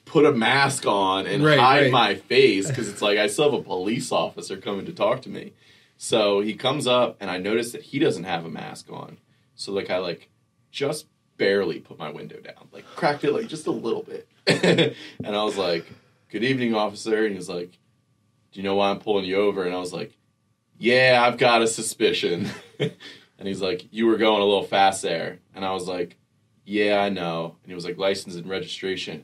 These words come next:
Speaker 1: And as, like, I, 'cause it was sitting on my lap too, I, like, hand it to him, and, like, I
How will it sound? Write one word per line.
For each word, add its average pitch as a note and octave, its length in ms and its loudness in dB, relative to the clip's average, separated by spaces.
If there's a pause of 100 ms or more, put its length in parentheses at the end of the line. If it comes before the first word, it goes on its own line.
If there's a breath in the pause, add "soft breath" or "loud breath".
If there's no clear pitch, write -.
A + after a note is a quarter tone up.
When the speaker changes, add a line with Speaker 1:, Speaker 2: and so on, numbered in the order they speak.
(120)
Speaker 1:
And F2 120 -10
as, G#2 300 0
like, F#2+ 240 -2
I, E2+ 280 -4 (420)
'cause F2 100 -20
it F#2+ 80 -8
was - 140 -12
sitting A#2 240 -2
on F2 80 -8
my E2+ 100 -6
lap E2+ 260 -6
too, F2 380 -4
I, E2+ 80 -4
like, E2+ 200 -4
hand A2+ 220 0
it A2 100 -4
to - 180 -4
him, - 240 -14 (380)
and, F2+ 140 -10
like, - 200 -8
I - 160 -6